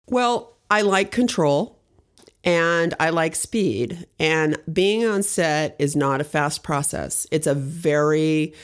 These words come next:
you have to be very patient, which is not one of my strong suits. And I like control, and I like having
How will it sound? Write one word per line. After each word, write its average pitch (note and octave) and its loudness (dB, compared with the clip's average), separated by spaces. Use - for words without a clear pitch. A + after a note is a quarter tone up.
you F3 2
have E3 0
to E3 -2
be C#3+ 0
very E3 0
patient, F3 -2
which D3+ -2
is D3+ -2
not C3 0
one C3+ 2
of D3 -2
my E3 0
strong C#3+ -2
suits. E3 -2
And F#3+ 0
I F#3+ 0
like F#3 0
control, G#3 -4
and E3+ 0
I E3+ 2
like F3 0
having G3 -2